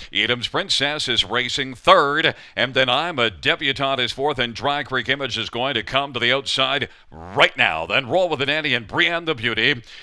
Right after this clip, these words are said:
It is If You Knew Susie and Colin Kelly, who's got the lead as they race off the turn. They come on towards us. Edam's a Drama is racing position to second, and then it is Dry Creek Image who's going to battle first over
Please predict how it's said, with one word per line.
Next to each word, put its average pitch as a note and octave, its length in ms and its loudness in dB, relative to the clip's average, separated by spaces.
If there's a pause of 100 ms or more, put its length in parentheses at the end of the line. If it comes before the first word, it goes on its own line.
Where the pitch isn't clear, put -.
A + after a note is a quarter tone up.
(100)
It G2 160 2
is A2+ 220 4
If A#2 160 0
You A#2+ 80 0
Knew B2 160 0
Susie B2+ 400 -2
and A#2 160 -4
Colin A#2+ 360 0
Kelly, A2+ 340 2 (300)
who's D3+ 140 0
got C3 220 4
the A2+ 80 -4
lead B2 180 2
as B2 120 0
they A#2+ 120 0
race B2 300 -2
off B2+ 200 0
the B2+ 120 -2
turn. B2+ 180 -2
They B2+ 80 -2
come B2 100 -4
on B2+ 120 2
towards A#2+ 340 0
us. G2 220 0 (320)
Edam's A#2+ 340 4
a C3 80 4
Drama C3 560 2 (240)
is A2+ 220 0
racing B2 460 -2
position B2+ 480 -2
to B2+ 120 2
second, C#3 720 0 (220)
and A#2+ 260 0
then B2+ 320 -2
it B2 100 -2
is A#2 160 0
Dry C#3+ 300 -2
Creek B2+ 300 -2
Image C#3+ 260 -2
who's A#2 180 -4
going E3+ 280 2
to C#3 140 6
battle D3+ 420 4
first C3+ 320 -2
over B2+ 400 0